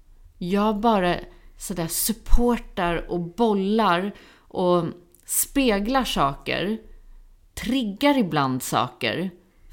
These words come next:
för att det ska bli den här, aha, ja, men nu förstår jag varför det här och det här skedde, de här beteendena fanns, det där såret har varit aktiv.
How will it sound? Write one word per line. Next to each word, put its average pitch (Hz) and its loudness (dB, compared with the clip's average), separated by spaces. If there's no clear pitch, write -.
för 214 2
att - -6
det 165 -4
ska 160 -6
bli 151 -4
den 139 -2
här, 135 -4
aha, 170 0
ja, 175 -2
men 185 2
nu 247 8
förstår 185 -2
jag 127 -2
varför 151 -4
det 156 -6
här 147 -4
och 139 -8
det 143 -6
här 143 -6
skedde, 131 -8
de 170 0
här 165 -2
beteendena 139 -6
fanns, - -6
det 175 -4
där 170 -2
såret 143 -6
har 165 -8
varit 147 -6
aktiv. - -10